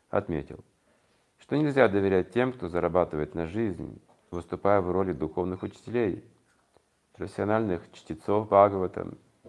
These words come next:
или исполнителей киртанов, а также тем, кто занимается преданным служением,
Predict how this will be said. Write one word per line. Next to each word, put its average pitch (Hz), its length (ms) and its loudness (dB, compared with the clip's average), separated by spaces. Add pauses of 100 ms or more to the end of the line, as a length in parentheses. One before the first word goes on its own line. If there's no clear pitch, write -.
(240)
или 127 200 -2
исполнителей 98 800 -2 (260)
киртанов, 95 480 -2 (840)
а 123 80 -12
также 123 300 2
тем, 123 300 0
кто 104 180 -6
занимается 98 600 0
преданным 120 440 -2
служением, 101 680 -2